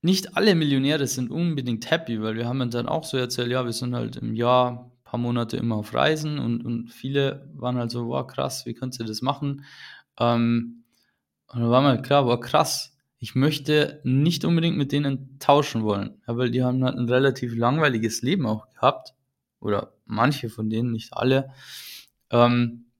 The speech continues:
und das, das war ein krasses Learning für mich, weil ich habe immer gedacht, ja, okay, ähm, wenn du halt mega viel Kohle verdienst, dann,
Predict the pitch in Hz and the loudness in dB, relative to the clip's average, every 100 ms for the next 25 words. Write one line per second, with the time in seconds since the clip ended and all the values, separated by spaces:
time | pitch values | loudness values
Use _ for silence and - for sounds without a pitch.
0 | _ _ - _ _ _ 117 117 117 113 | _ _ -20 _ _ _ -2 2 2 2
1 | - - - 110 - - - - - - | -2 -4 -2 -2 0 -2 -2 -4 -6 -10
2 | - 120 131 135 120 135 - - 120 127 | -10 -4 0 0 2 0 0 0 2 2
3 | 110 - 107 - 117 113 123 127 120 113 | 0 -2 -6 -4 -4 0 2 2 2 2
4 | 117 - 107 - 127 123 - - - _ | 2 2 -2 0 -2 -4 -16 -20 -20 _
5 | _ - 113 113 110 110 - - 117 113 | _ -6 -4 0 0 -2 -4 -4 0 2
6 | 110 - 117 123 120 110 - _ _ - | 0 0 -2 -2 -4 -10 -10 _ _ -2
7 | 143 156 151 143 127 127 147 - 117 113 | 4 8 8 6 2 2 2 0 0 2
8 | 110 - - | 0 -4 -12